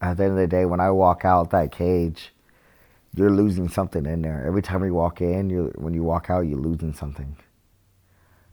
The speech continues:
You're gonna get hit. That's gonna change. Or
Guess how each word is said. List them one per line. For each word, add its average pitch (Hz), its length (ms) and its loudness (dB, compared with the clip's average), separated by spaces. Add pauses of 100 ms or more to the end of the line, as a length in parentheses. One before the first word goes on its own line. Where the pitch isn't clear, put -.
(120)
You're 87 100 -4
gonna 92 200 2
get 76 220 0
hit. 76 360 -4 (1700)
That's 92 200 0
gonna 80 200 -2
change. 76 420 -8 (460)
Or 104 500 6